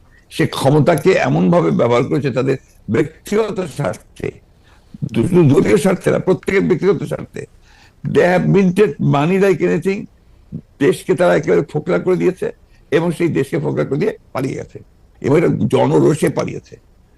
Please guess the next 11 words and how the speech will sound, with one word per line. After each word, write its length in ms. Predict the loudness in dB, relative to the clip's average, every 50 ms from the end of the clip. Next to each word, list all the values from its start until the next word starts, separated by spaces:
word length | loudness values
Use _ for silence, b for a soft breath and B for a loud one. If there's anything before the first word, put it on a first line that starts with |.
| _ _ -2
নর্থের 440 | 0 0 0 0 0 0 0 0 0
যে 100 | -2 -2
কোনো 140 | -2 0
মিলিটারি 320 | 0 0 0 0 -2 -4 -4
কু 220 | -2 -2 -2 0
বা 120 | 0 0 -2
কিছু 260 | -2 -6 -6 -4 -4
হয়েছে, 300 | -4 -4 -4 -6 -8 -8 -8 _ b b b b b b _ _
পিপলস 540 | 2 2 2 2 2 2 2 2 2 0 -6
রেথ, 260 | -2 2 2 2 2 -2 -12 -20 _ _ _ _ _ _ _ _ _ _ _ _ _ _ _ _ -2
জনরোষ, 420 | -2 0 2 2 2 2 2 0